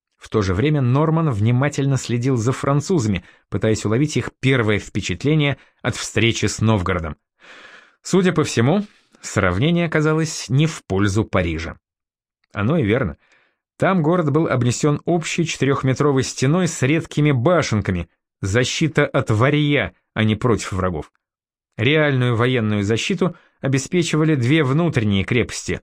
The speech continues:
Лувр и Бастилия. Контроль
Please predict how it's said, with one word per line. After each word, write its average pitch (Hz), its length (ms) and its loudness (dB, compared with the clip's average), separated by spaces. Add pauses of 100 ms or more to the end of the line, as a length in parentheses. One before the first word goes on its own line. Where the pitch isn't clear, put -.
(140)
Лувр 170 580 2 (100)
и 160 120 -2
Бастилия. 127 640 -2 (920)
Контроль 175 540 0